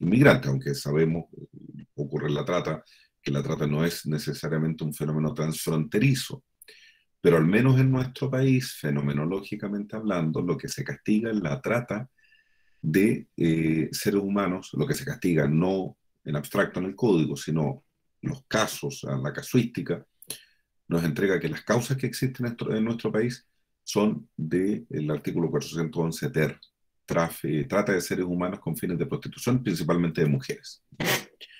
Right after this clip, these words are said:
Eh, pero no hay una línea declarada. En cambio, en la nueva ley, ¿no?, de migraciones, sí se establece una preocupación especial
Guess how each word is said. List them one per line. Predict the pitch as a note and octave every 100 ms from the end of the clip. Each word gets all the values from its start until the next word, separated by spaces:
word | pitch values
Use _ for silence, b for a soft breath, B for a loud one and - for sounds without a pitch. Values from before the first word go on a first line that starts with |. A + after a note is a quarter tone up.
| B B B B B _ _ _ -
Eh, | D#2+ -
pero | - G#2
no | G#2+ A2
hay | C#3 C#3+
una | C3
línea | C3 C3
declarada. | A#2 B2 A#2 C#2+ C#2 _ _ _ _ _ _ _ _ _ -
En | G#2 G#2+
cambio, | - D#3 G2+ D#2+ -
en | F2+
la | E2
nueva | E2+ A2 C3+ C#3+
ley, | C#3 G#2 E2+ - - -
¿no?, | - - - _
de | D2 F2
migraciones, | G#2 G#2+ A#2 A2+ - C#2+ D2 - _ _ _ _ _ _ _ - -
sí | - - G#2
se | G2+ A2
establece | - F#2 D#2 E2 -
una | F#2+ E2+
preocupación | D2+ C#2+ C#2+ C#2+ - E2+
especial | F2 - C#2+ - F2 F#2+ B2